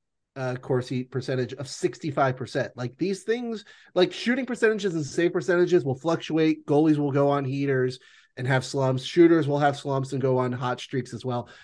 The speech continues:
But generating opportunities, generating shots,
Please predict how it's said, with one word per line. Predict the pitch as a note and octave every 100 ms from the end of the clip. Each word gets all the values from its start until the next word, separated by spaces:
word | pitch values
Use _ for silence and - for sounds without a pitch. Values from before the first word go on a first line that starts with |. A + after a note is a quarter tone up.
| C3+ -
But | D#3 - _ _ _ _ _ _ _ _ _
generating | - F3+ G#3 G#3+ G#3 G3
opportunities, | F#3 F#3+ G3 F3 E3 E3+ - _ C3
generating | - F3 G3 G3 F#3 E3+
shots, | C#3+ D3+ D3 C#3